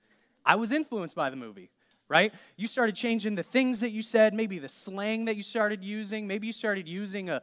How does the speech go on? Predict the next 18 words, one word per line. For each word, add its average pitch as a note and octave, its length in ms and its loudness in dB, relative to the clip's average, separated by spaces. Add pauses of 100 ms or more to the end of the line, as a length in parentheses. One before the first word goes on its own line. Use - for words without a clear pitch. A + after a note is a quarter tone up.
(120)
a D#3 80 -6
joke E3 500 2
from F3+ 220 -8
the D#3+ 60 -8
movie F#3 380 -4
that F3 180 0
you D3+ 120 -10
watched B2+ 520 -2 (180)
because F3+ 320 0 (140)
you F#3 180 -8
loved E3+ 460 4
this F3+ 180 -8
character E3 460 -10
so D#3 260 -10
much. C3 540 -12 (1040)
There's F3+ 300 -6
a C4 40 -6
guy D3 540 2